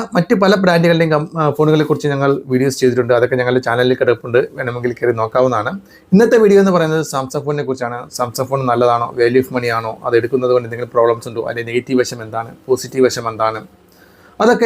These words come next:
ഇന്നത്തെ ഈ ഒരു വീഡിയോയിലൂടെ നമുക്ക് മനസ്സിലാക്കാവുന്നതാണ്. അപ്പോൾ നിങ്ങളുടെ അഭിപ്രായം തീർച്ചയായും കമന്റായി രേഖപ്പെടുത്താൻ മറക്കാതിരിക്കുക. Samsung ഫോണുകളുടെ ഡ്യൂറബിലിറ്റി, ബിൽഡ് ക്വാളിറ്റി, അതിൻ്റെ പിക്ചർ ക്ലാരിറ്റി, സൗണ്ട് ക്ലാരിറ്റി, അതുപോലെ തന്നെ ഐ പി റേറ്റിംഗ്, ആ,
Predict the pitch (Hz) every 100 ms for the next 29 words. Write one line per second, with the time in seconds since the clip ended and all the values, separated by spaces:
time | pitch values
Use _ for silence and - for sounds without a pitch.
0 | 202 175 175 156 151 147 131 131 127 120
1 | 117 110 - - 135 117 - 113 117 113
2 | 110 110 - _ _ 123 151 180 - 127
3 | 135 147 143 139 156 139 143 151 139 127
4 | 135 143 135 131 113 - 123 127 123 120
5 | 107 101 - - 208 208 240 208 214 208
6 | 196 151 156 151 151 147 147 151 151 139
7 | 147 147 139 139 139 143 - - 127 131
8 | 131 127 - - 147 147 139 131 135 135
9 | - 123 127 139 143 135 131 131 131 131
10 | 127 127 127 127 123 123 - 127 135 131
11 | 131 131 123 123 123 - _ 131